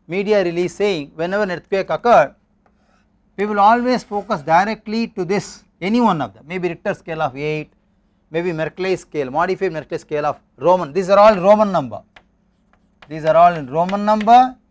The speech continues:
these are all numbers, five, seven like this, these are all numbers, okay. So, Richter scale of magnitude seven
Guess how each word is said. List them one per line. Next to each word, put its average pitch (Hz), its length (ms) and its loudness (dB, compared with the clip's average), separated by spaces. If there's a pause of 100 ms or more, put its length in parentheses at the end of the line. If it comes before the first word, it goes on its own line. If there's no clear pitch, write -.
(180)
these 170 200 -8
are 180 80 2
all 190 160 4
numbers, 160 640 -2
five, 135 500 0
seven 156 420 -2
like 110 200 -12
this, 95 160 -20
these 123 120 -18
are 139 100 -2
all 143 60 -2
numbers, 131 460 -6 (240)
okay. 180 240 -10 (1900)
So, 202 100 0
Richter 196 300 0
scale 185 260 -2
of 156 140 0
magnitude 165 500 -6
seven 208 540 -2